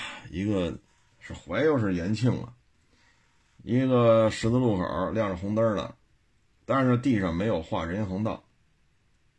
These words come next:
可是确实有红绿灯，有停止线，有中间的双实线，然后车道车道之间有虚线，啊，但是就是没有人行横道线。这时候一个好像是个女的，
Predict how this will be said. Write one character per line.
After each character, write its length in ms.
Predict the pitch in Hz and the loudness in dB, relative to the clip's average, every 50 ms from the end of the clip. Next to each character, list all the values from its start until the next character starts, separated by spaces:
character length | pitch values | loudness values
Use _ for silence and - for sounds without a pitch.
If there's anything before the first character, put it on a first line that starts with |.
| _ _ _ _ _ _ _ - - _ | _ _ _ _ _ _ _ -20 -20 _
可 160 | - 85 87 | -10 -6 -4
是 100 | 101 107 | -4 -4
确 160 | 110 - 98 | -2 -2 -2
实 80 | 92 113 | -2 -2
有 80 | 98 | -2
红 200 | - - 87 98 | -4 -4 -4 -4
绿 80 | 95 82 | -4 -2
灯， 260 | 92 101 104 - - - _ _ _ _ _ _ _ _ _ | -2 -2 -2 -4 -6 -10 _ _ _ _ _ _ _ _ _
有 140 | - - - | -16 -16 -12
停 180 | - - 107 104 | -8 -6 -6 -4
止 160 | 90 82 82 | -4 -2 -2
线， 320 | 92 113 113 90 - - - _ _ _ _ _ _ - | 0 0 0 -2 -4 -6 -14 _ _ _ _ _ _ -16
有 120 | - 69 | -14 -12
中 200 | 69 - 92 101 | -10 -6 -4 -2
间 240 | 101 107 107 107 104 | -2 0 0 2 2
的 380 | 101 92 90 87 85 78 - - - | 2 2 0 0 -2 -4 -6 -10 -14
双 240 | - - - 98 101 | -12 -8 -6 -6 -4
实 180 | 92 90 92 98 | -4 -4 -4 -2
线， 260 | 107 107 92 - - - _ _ _ _ _ _ _ _ _ _ _ _ _ _ _ | -2 -2 -2 -4 -6 -12 _ _ _ _ _ _ _ _ _ _ _ _ _ _ _
然 160 | - - 87 | -8 -6 -6
后 60 | 92 | -6
车 220 | 90 - - 101 101 | -6 -6 -4 -4 -2
道 160 | 98 92 90 | -2 -2 -2
车 180 | - - 101 | -4 -4 -2
道 140 | 95 95 92 | -2 -2 -2
之 160 | 87 90 95 | -2 -2 -4
间 340 | 98 101 101 104 98 - - - _ | -2 -2 -2 -2 -4 -6 -8 -12 _
有 420 | - 71 67 65 65 62 52 53 | -12 -12 -10 -10 -8 -10 -10 -10
虚 260 | 60 - - 117 113 | -12 -10 -6 -6 -4
线， 200 | 104 104 98 - - - _ _ _ _ _ _ _ _ _ - | -4 -4 -6 -6 -8 -10 _ _ _ _ _ _ _ _ _ -20
啊， 140 | - - - - | -20 -20 -10 -4
但 180 | - 139 135 127 | -2 0 2 2
是 80 | 131 127 | 0 0
就 260 | 127 - 220 165 107 | 0 0 0 0 0
是 120 | - 92 78 | 0 -2 -2
没 140 | 80 95 | -2 -2
有 100 | 113 98 | -2 -2
人 140 | 78 85 98 | -2 -2 -4
行 120 | 107 110 107 | -4 -4 -4
横 140 | 101 90 | -4 -4
道 140 | 101 107 110 | -4 -2 -2
线。 220 | 113 117 - - - _ _ _ _ - _ _ _ _ _ _ _ _ _ _ _ | -2 -4 -4 -6 -8 _ _ _ _ -20 _ _ _ _ _ _ _ _ _ _ _
这 120 | - 156 147 | -2 0 2
时 60 | 147 | 4
候 60 | 160 | 4
一 180 | 160 160 160 165 | 4 4 4 4
个 560 | 165 151 139 123 113 104 92 85 - - - | 6 6 6 6 4 4 2 0 -2 -6 -10
好 220 | - - 90 87 92 | -12 -8 -6 -4 0
像 180 | 127 160 160 | 0 0 0
是 80 | 139 151 | 0 0
个 100 | 139 117 | 0 0
女 240 | 98 92 87 82 85 | 0 0 0 0 0
的， 320 | 98 113 123 113 - - | 0 2 0 0 -2 -4